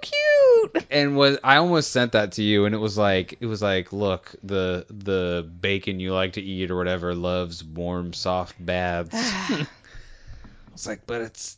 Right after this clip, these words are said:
Speaker 2: so delicious."
Speaker 1: M-, yeah, that makes me wanna get a little baby pig to carry around.
Speaker 2: Wait, so
Speaker 1: But that's not good either, to be <laughs> exploiting animals like that.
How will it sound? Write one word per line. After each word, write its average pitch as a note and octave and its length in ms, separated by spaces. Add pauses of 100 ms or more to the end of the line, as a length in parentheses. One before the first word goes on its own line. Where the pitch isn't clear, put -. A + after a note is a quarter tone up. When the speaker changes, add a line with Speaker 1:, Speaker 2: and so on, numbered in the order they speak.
(100)
Speaker 2:
so - 220 (100)
delicious." - 920 (400)
Speaker 1:
M-, G3+ 180
yeah, E3+ 340
that G3 180
makes G3 260
me F3+ 100
wanna E3+ 220
get D#3+ 220
a D#3 60
little D3+ 320
baby D3+ 400
pig D3 440
to D3+ 80
carry D3+ 360
around. D3+ 580
Speaker 2:
Wait, F#2 420
so B2+ 140
Speaker 1:
But A2+ 220
that's F3 260
not D#3+ 240
good D3+ 220
either, D3 380
to D#3+ 120
be E3 160
<laughs> - 40
exploiting D3 720
animals C#3+ 420
like C#3+ 240
that. C#3 400